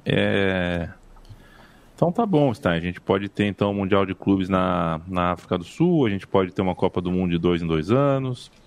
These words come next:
É... o Brasil estreou hoje na Copa do Mundo de futsal com um uniforme horroroso, mas venceu bem o Vietnã, que era o mínimo que a gente tinha pra fazer. É, vamos acompanhar, né?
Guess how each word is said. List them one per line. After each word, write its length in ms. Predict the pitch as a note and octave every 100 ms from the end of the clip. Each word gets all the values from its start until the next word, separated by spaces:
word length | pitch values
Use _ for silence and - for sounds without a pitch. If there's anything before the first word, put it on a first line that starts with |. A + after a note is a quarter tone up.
| _ - - - -
É... 280 | E2+ E2+ E2+
o 60 | F2
Brasil 300 | C#3+ A2+ C3
estreou 800 | C3 C#3 C3 B2+ C#3+ C#3+ C3 C#3
hoje 240 | C#3 B2
na 100 | A#2
Copa 300 | G#2 A#2+ A#2
do 120 | G#2
Mundo 320 | G#2+ A2 G#2+ F#2
de 80 |
futsal 640 | F2 - - - A2+ A#2+ A2
com 180 | - G2
um 20 |
uniforme 580 | F#2 - - A2 G2+ - -
horroroso, 1000 | D#3 F#3 C3+ B2+ A2 B2+ C#3 G#2+ F2+ F#2
mas 180 | F#2+ F2+
venceu 520 | F#2+ F2 - G2+ F#2+ - - - - - F2
bem 380 | G2 A2 F#2+
o 40 | E2+
Vietnã, 520 | E2+ E2 - F#2 C3+
que 240 | - G2
era 180 | G2 F#2
o 60 | F2
mínimo 400 | F2+ F#2+ E2+ E2+
que 100 | E2+
a 40 |
gente 140 | E2 -
tinha 200 | - E2+
pra 160 | F#2
fazer. 420 | - D#2+ E2 B2+ - _ _ A3 - - - -
É, 400 | D#2+ D#2 D2+ D2+
vamos 200 | F2 B2
acompanhar, 640 | D#3+ F3 E3+ - G2+ F#2+
né? 180 | F2 A#2